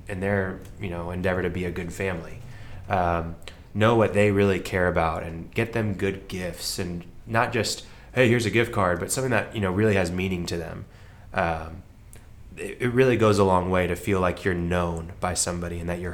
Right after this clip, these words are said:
heard by somebody. And in a, in a lot of ways, that's what we all strive for, is that we wanna be known, we wanna be heard. And so if you're able to, eh,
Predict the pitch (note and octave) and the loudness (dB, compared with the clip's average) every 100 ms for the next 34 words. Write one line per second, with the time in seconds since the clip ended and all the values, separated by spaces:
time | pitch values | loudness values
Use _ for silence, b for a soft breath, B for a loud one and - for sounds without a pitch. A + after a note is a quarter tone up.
0 | - G2+ F2+ E2+ E2+ - F2 F2+ - A2 | 0 2 2 -2 -4 -6 -6 -6 -6 -8
1 | - B B B - G#2+ F#2+ F2+ - - | -12 B B B -4 0 0 -2 -4 -2
2 | F#2+ F#2 - G#2 G2+ G#2+ G2 F#2 F2 F#2 | 0 0 0 2 4 4 4 2 0 0
3 | G2+ F2+ F2+ F#2+ B2+ B2+ - D#2 E2+ - | -2 -4 0 4 4 2 -6 -10 -10 -10
4 | - - b b b F#2+ F2+ F2 F#2 F#2+ | -10 -12 b b b -4 -4 -2 0 0
5 | F2+ F2+ F#2 G2+ F2+ F2+ F2+ E2+ F#2 G2 | 0 0 0 0 -2 -4 -4 -4 -2 -4
6 | - - B B B F#2 G2 F#2 G2+ A2+ | -6 -14 B B B -4 -2 0 2 4
7 | A2 G#2+ G2+ - | 4 2 0 0